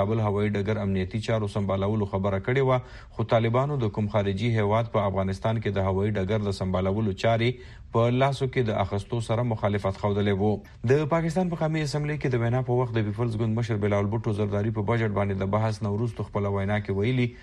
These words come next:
حکومت او نورې ملکي ادارې دې د افغانستان نه د امریکایي عسکرو د وتلو وروسته د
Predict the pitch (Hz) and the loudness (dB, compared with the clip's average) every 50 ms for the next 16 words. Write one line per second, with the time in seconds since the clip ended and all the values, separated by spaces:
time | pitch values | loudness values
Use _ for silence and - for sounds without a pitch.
0 | - - - - - - - 123 117 - 131 143 151 139 - 120 127 120 117 123 | -20 -20 -20 -20 -8 -4 -2 -2 0 0 2 2 2 0 0 0 0 2 2 2
1 | 139 156 147 139 127 120 113 107 101 123 117 117 113 104 110 104 101 120 127 120 | 0 0 0 0 0 0 0 -2 -2 -2 0 0 2 2 2 2 2 2 0 0
2 | 117 117 104 107 101 98 95 98 98 98 98 95 95 - 120 127 131 127 117 104 | 0 0 0 2 0 2 2 0 0 0 -2 -4 -2 -2 -2 0 0 0 0 0
3 | 104 101 104 101 101 98 98 98 104 98 104 104 104 101 - - 120 113 113 104 | -2 -2 -2 0 0 0 0 0 0 0 0 0 -2 -4 -2 -2 -2 -2 0 0
4 | 104 101 98 98 98 117 107 104 98 104 117 123 113 - 110 95 101 | 0 0 0 -2 -2 -2 -2 -2 -2 -2 -2 -4 -2 -4 -4 -2 -2